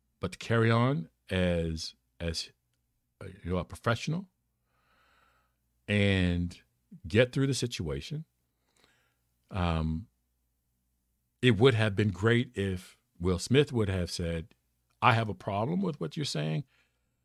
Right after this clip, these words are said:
um, after the show. Address the situation man to man in a forum face to face. Um,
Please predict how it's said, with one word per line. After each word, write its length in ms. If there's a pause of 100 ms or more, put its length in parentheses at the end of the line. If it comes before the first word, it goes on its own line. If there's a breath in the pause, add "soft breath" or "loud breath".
(680)
um, 360 (200)
after 640 (440)
the 100
show. 340 (1300)
Address 460
the 100
situation 840 (340)
man 240
to 100
man 460 (920)
in 500 (640)
a 520 (140)
forum 560 (320 soft breath)
face 240
to 120
face. 460 (1600)
Um, 600